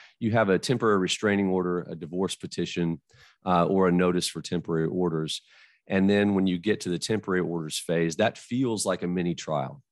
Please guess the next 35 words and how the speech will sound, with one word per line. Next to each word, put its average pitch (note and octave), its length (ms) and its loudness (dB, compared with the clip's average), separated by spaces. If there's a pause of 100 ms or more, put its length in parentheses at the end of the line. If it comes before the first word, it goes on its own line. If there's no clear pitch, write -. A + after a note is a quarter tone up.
(120)
So - 180 0
that's F#2 260 2
where F#2 300 2
we're E2 140 -2
dealing F2 420 0
with E2+ 160 -2
the D#2 160 -8
issue E2 420 -2
of D#2+ 200 0
visitation E2 580 -4
and D#2+ 100 0
access, D#2+ 580 0
child E2 380 0
support, D#2+ 480 -4 (440)
who's B2 180 4
paying G2+ 320 4
what F2+ 160 4
debts F2 220 0
and E2+ 100 -6
expenses D#2+ 500 -6
while E2 160 0
the D2+ 100 -6
case D#2 340 -6
is - 80 -4
pending, F#2 480 2 (100)
any G2 220 2
kind F#2 200 -2
of F2 140 0
ancillary F2 600 -2
details E2 560 -2
with D2+ 180 -12
regarding E2 440 2
use D#2+ 200 0
of C#2+ 100 -10
vehicles E2 600 -2